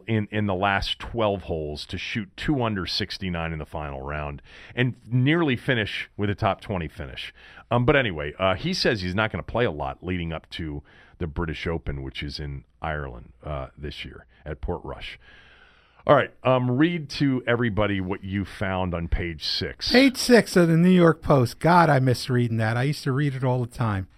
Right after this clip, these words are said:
Speaker 2: You know, that, that should be our goal, Kevin,
Speaker 1: Yeah.
Speaker 2: to wind up on page six.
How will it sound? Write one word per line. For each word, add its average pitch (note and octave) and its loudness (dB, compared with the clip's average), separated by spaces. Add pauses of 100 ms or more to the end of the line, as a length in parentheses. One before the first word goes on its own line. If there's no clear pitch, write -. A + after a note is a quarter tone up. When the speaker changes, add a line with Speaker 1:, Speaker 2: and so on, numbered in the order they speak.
(500)
Speaker 2:
You C3 2
know, D3+ 4
that, E3 4
that G3+ 6
should A3+ 0
be D#3 4
our C3 4
goal, A#2+ 4
Kevin, G2 -2
Speaker 1:
Yeah. - -8 (160)
Speaker 2:
to D#3 4
wind D3+ 4
up D3+ 4
on B2+ 4
page B2 -2
six. - -6